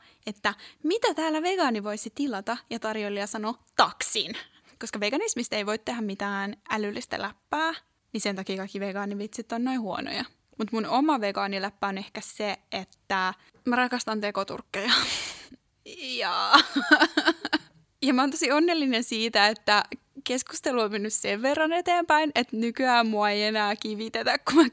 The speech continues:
käytän niitä. Mä ostan ne myös yleensä käytettynä, joten se on myös kierrätystä. Mut aikoinaan oli vähän semmonen asenneilmapiiri ehkä, että,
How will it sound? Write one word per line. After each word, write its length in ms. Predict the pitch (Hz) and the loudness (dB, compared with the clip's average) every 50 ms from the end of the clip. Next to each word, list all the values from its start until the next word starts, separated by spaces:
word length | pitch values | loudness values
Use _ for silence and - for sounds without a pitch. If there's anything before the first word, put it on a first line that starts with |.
| 269 254 | 6 6
käytän 420 | 247 247 240 - - 208 208 214 | 6 6 6 2 0 -2 0 -4
niitä. 320 | 220 - - - - 349 - - _ _ _ _ - - - - - | -6 -6 -6 -4 -4 -4 -6 -6 _ _ _ _ -10 -8 -8 -8 -2
Mä 80 | - - | 2 2
ostan 360 | 220 226 - - 370 330 277 | 2 2 0 -2 0 2 2
ne 160 | 247 240 - - _ | 2 0 -2 -4 _
myös 260 | 226 214 208 220 - | -4 -4 -2 -2 -4
yleensä 300 | 226 220 214 220 214 220 | -4 -2 -2 -2 -2 -6
käytettynä, 840 | - _ - 202 202 202 208 - 220 220 - _ - 226 220 226 240 240 - _ - | -8 _ -2 0 0 0 0 -2 -4 -6 -6 _ -4 -2 0 0 0 0 -4 _ -8
joten 680 | 226 214 233 220 220 - 208 202 196 196 202 - - - _ _ _ - | -6 -4 -4 -4 -4 -4 -6 -6 -6 -6 -8 -10 -10 -14 _ _ _ -8
se 140 | - - | -2 -2
on 100 | 262 240 | 0 0
myös 420 | 240 262 302 349 415 427 - - - _ _ _ _ _ _ _ _ - | 2 2 2 2 2 2 0 -4 -6 _ _ _ _ _ _ _ _ -4
kierrätystä. 680 | - 392 302 233 254 - 208 240 - - - - 190 - - _ _ _ _ | -2 0 0 0 -2 -2 -4 -6 -6 -4 -2 -2 -4 -4 -8 _ _ _ _
Mut 160 | 220 220 220 | -6 -4 0
aikoinaan 560 | 196 180 220 240 233 247 240 214 202 202 196 202 | 2 2 2 2 4 4 2 4 2 0 -2 -2
oli 160 | 190 190 185 | -2 -2 -2
vähän 180 | 196 214 220 | -2 -2 -2
semmonen 380 | 214 - 196 190 190 185 175 135 | -2 -2 -4 -4 -4 -4 -4 -4
asenneilmapiiri 880 | 117 208 - - 180 170 - - 170 190 180 196 - 190 180 - - - | -4 -4 -4 -8 -8 -8 -8 -8 -8 -8 -8 -6 -6 -8 -8 -8 -10 -10
ehkä, 260 | - 196 - - - - | -12 -14 -10 -8 -8 -8
että, 280 | 202 - _ - - | -8 -4 _ -4 -4